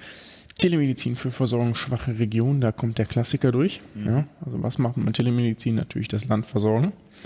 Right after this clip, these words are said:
Speaker 1: Nichts anderes. Dann die elektronische Patientenakte für Selbstbestimmung und Partizipation und einen buchfreien Behandlungsprozess. Das fand ich eigentlich ein ganz schönes Wort,
Speaker 2: Mhm.
Speaker 1: den, den buchfreien Behandlungsprozess.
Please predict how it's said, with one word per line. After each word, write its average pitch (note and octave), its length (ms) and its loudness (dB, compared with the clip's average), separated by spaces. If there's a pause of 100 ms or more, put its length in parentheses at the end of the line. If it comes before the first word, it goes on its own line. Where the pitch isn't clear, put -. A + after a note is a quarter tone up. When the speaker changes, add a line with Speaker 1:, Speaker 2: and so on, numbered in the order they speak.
(480)
Speaker 1:
Nichts - 320 -4
anderes. A#2 460 2 (400)
Dann B2 320 0
die A#2+ 100 0
elektronische F3 460 2
Patientenakte C3 600 0
für B2 160 2
Selbstbestimmung B2 580 0
und A#2+ 160 0
Partizipation C#3 960 0
und - 140 -6
einen A2+ 180 4
buchfreien B2+ 840 -2
Behandlungsprozess. C3 920 0
Das - 160 -6
fand B2 200 0
ich - 200 -10
eigentlich A#2+ 200 0
ein A2 140 2
ganz - 380 -2 (800)
schönes B2+ 580 2
Wort, G#2 380 2
Speaker 2:
Mhm. G#2 400 -10
Speaker 1:
den, A#2+ 380 0
den A#2 140 4
buchfreien A#2 520 0
Behandlungsprozess. C3 720 -2